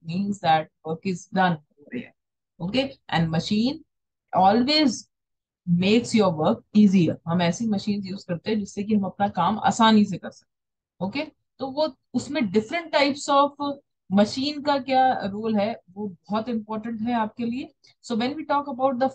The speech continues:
first class lever, in this first class of lever, we say that the fulcrum is located in the middle of the plane, like seesaw। सबसे अच्छा एग्जांपल हमारा seesaw। seesaw देखा, simple pane, for example, this I have put it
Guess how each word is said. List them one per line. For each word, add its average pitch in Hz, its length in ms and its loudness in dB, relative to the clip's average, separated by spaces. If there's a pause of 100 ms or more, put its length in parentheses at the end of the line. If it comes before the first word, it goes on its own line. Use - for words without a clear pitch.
first 269 320 0
class 262 320 2
lever, 233 320 -4 (340)
in 233 120 2
this 302 220 -4
first 269 300 -2
class 240 300 -2
of 220 140 -8
lever, 190 300 -4 (800)
we 254 180 0
say 208 280 -4
that 175 300 0 (340)
the 208 80 -10
fulcrum 277 560 -2
is 247 160 -4
located 220 520 -4
in 214 140 0
the 233 80 0
middle 208 480 0
of 196 160 -2
the 185 120 -6
plane, - 260 -12 (500)
like 185 220 -4
seesaw। - 520 -2
सबसे 202 240 -8
अच्छा 202 180 -4
एग्जांपल 175 420 -4
हमारा 165 220 -4
seesaw। 175 440 -12 (200)
seesaw 202 320 2
देखा, 208 280 2 (460)
simple 202 320 4 (120)
pane, 226 260 4 (640)
for 175 100 4
example, 180 540 2
this 190 200 -4
I - 180 0
have 170 120 -2
put 180 180 -6
it 185 100 -8